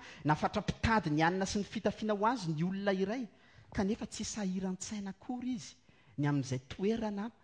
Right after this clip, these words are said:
hitoeran'ny fanahiny mandrakizay. Dia hoy ny tenin'i Jesosy,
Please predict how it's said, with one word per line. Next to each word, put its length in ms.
hitoeran'ny 500
fanahiny 600
mandrakizay. 640
Dia 100
hoy 100
ny 80
tenin'i 240
Jesosy, 480